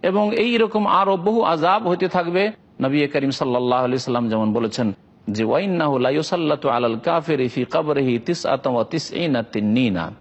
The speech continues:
জেনে রাখো যে, যে কাফের অস্বীকারকারী, যে ব্যক্তি বহুত্ববাদী, "লা ইউসাল্লাতু আলাল কাফিরি ফি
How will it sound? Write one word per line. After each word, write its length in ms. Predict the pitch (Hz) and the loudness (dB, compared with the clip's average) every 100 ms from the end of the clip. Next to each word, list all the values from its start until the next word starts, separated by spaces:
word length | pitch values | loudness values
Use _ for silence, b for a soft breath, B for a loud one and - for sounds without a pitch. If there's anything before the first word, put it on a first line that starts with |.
| - - | -20 -8
জেনে 240 | 120 160 190 | -2 2 2
রাখো 460 | 196 202 202 123 104 | 0 2 0 0 -4
যে, 420 | - 113 156 180 - | -6 0 2 2 -2
যে 180 | - 175 | -2 -2
কাফের 460 | 175 175 190 190 214 | 0 0 0 2 2
অস্বীকারকারী, 920 | 180 175 226 247 269 240 214 160 95 - - - - | 2 0 0 2 0 2 2 2 0 -4 -16 -20 -6
যে 220 | 135 214 | 0 2
ব্যক্তি 420 | 214 208 - 226 | 2 -2 0 -2
বহুত্ববাদী, 960 | 196 190 220 220 220 220 269 233 220 107 - - - 117 | 2 2 2 0 0 2 2 2 2 0 -4 -20 -14 -6
"লা 120 | 120 | -4
ইউসাল্লাতু 560 | 131 - 117 110 110 | -2 -2 -2 -2 -2
আলাল 200 | 110 113 | -2 -2
কাফিরি 420 | 107 120 110 107 104 | -4 -4 -4 -4 -6
ফি 160 | 127 | -6